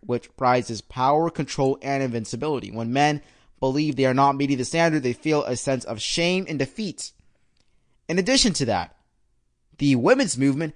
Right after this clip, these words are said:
has targeted men. That's right. Feminism has actually harmed men, believe it or not. What a surprise. I know, I know. Hard to believe,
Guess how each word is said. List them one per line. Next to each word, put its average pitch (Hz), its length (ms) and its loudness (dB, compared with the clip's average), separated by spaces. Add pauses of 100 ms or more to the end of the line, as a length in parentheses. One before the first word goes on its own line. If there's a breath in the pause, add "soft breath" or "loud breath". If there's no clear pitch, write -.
(200)
has 180 280 6
targeted 147 520 4
men. 175 380 -2 (1120)
That's 107 240 -2
right. 185 340 6 (320)
Feminism 156 720 2
has 151 200 4
actually 180 600 6 (240 soft breath)
harmed 208 580 6
men, 202 340 6
believe 160 380 2
it - 20 0
or 143 40 2
not. 160 280 6
What 220 140 6
a 233 60 8
surprise. 170 440 0
I 220 160 8
know, 202 160 8
I 160 160 8
know. 147 160 4 (340 soft breath)
Hard 277 300 6
to 277 100 2
believe, 262 540 0